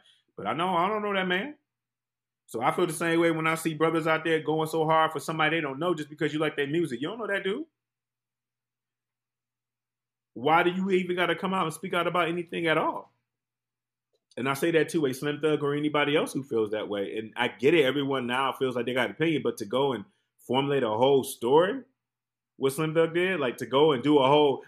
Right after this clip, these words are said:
"I'm gonna tell you what, I'm gonna tell you what it is." It's, really, bro? Is that really necessary?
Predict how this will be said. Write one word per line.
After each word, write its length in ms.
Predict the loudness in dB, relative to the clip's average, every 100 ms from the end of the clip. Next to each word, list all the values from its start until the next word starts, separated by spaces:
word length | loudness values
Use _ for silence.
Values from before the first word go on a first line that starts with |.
| -4
"I'm 80 |
gonna 120 | -2 6
tell 140 | 8
you 100 | 10
what, 140 | 8
I'm 60 | 6
gonna 180 | 2 2
tell 140 | 8
you 120 | 8
what 140 | 8 8
it 80 | 8
is." 380 | 8 8 4
It's, 220 | -2 -20 _ _ _ _ _ -2
really, 240 | 0 2
bro? 260 | 2 0 -2 -10 _ _ _ _ _ _ _ _ _ _ _ _ _ _ _ _ _ _ -4
Is 80 |
that 220 | 0 0 0 -2
really 260 | 0 2
necessary? 600 | 2 0 0 -2 -2 -8